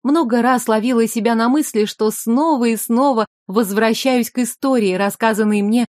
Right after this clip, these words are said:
Джеймсом Стэнвеем, о его бабушке, которая стала королевой Аранделла, выбранная за кроткий нрав и набожность, и о красавице Ивьен Браммер, которая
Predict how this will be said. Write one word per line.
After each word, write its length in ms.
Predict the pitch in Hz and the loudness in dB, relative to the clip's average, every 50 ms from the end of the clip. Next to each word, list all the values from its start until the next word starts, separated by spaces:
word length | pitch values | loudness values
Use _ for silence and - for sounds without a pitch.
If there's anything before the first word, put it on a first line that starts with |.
| _ _ _ - | _ _ _ -6
Джеймсом 560 | 175 196 240 214 214 220 208 - - 214 220 | -2 0 0 2 2 0 0 0 -2 -2 -2
Стэнвеем, 760 | 214 - - 247 240 220 220 214 233 233 214 196 180 175 170 - _ _ _ _ _ _ _ | -2 -2 -2 -2 0 0 0 0 0 0 0 -2 -2 -6 -8 -12 _ _ _ _ _ _ _
о 100 | 208 214 | -2 0
его 280 | 208 220 208 247 247 208 | 0 0 0 0 0 0
бабушке, 640 | 170 196 208 220 208 170 202 190 - - - 185 180 | 0 0 0 0 0 -2 -4 -6 -6 -8 -8 -8 -6
которая 600 | - 202 190 - 208 214 208 196 190 185 180 170 | -4 -6 -4 -2 -2 -2 0 0 -2 -2 -4 -8
стала 320 | - - - 208 196 196 196 | -8 -4 -2 0 0 0 -2
королевой 580 | - 208 196 196 196 214 226 196 196 196 202 | -2 -2 -2 0 2 0 0 2 0 0 0
Аранделла, 600 | 208 214 208 214 208 175 202 202 196 180 180 170 - _ _ _ _ _ _ _ | 2 0 0 0 0 0 0 -2 -2 -2 -4 -8 -10 _ _ _ _ _ _ _
выбранная 800 | - 190 196 233 269 262 214 226 208 202 196 202 202 196 190 196 - | -6 -2 0 0 0 2 2 0 0 0 0 -2 -2 -2 -4 -6 -8
за 200 | 226 - 247 240 | -4 -4 -2 -2
кроткий 420 | 240 - 247 233 - - - 226 | -2 -2 -4 -4 -4 -2 -2 0
нрав 460 | 214 214 226 254 254 233 202 165 - - | 0 2 2 2 2 0 0 -4 -8 -10
и 260 | - 202 214 214 196 | -6 -4 -2 -2 0
набожность, 760 | 202 240 254 240 185 196 190 175 180 180 175 170 - - - _ _ _ _ _ | 0 0 0 0 0 -2 -4 -4 -4 -6 -6 -6 -8 -12 -18 _ _ _ _ _
и 80 | 247 262 | 0 0
о 80 | 262 254 | 0 2
красавице 680 | - 262 262 240 - 277 277 240 254 240 - - 247 240 | 0 0 -2 0 0 0 0 0 0 -4 -4 -4 -4 -4
Ивьен 640 | - - 233 226 190 202 196 196 247 247 233 226 226 - | -2 0 -2 -2 -2 -2 -2 0 0 2 2 0 0 -2
Браммер, 720 | 240 202 254 254 247 247 233 202 196 196 190 185 175 - - _ _ _ _ | -2 0 2 2 2 2 2 2 0 0 -2 -2 -4 -6 -10 _ _ _ _
которая 520 | - 226 226 - 247 247 233 190 175 - | -6 -4 -2 0 0 2 2 0 -2 -4